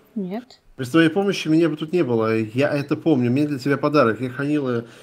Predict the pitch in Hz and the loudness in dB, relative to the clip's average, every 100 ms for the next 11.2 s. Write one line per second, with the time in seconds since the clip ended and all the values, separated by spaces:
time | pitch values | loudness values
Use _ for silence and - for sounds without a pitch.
0 | - 123 135 123 147 - 170 - 131 127 | -10 -4 -4 -4 -6 -6 -6 -4 -4 -2
1 | 143 135 127 135 123 131 123 127 117 - | -4 -4 -4 -6 -8 -8 -6 -6 -6 -8
2 | 110 113 120 135 120 107 - 101 98 98 | -8 -6 -4 -4 -4 -10 -10 -10 -10 -14
3 | _ _ 196 - - _ _ _ _ _ | _ _ -20 -20 -20 _ _ _ _ _
4 | _ _ _ - 196 127 - 120 170 180 | _ _ _ 6 8 8 6 6 6 8
5 | 165 175 160 151 143 143 123 160 151 - | 8 8 8 8 6 2 6 8 8 2
6 | - 131 127 123 127 123 120 113 117 113 | 0 4 6 6 6 4 4 4 2 2
7 | 107 101 131 104 - 147 113 - - 131 | -2 2 4 2 2 0 0 -6 -4 -2
8 | 123 - 127 120 147 196 226 - - - | -2 0 2 6 8 10 8 2 -10 -10
9 | - - - _ _ _ _ _ _ - | -12 -14 -18 _ _ _ _ _ _ -2
10 | 131 135 131 131 127 117 117 117 113 110 | 2 4 2 4 6 6 6 8 8 4
11 | 107 104 | 2 -2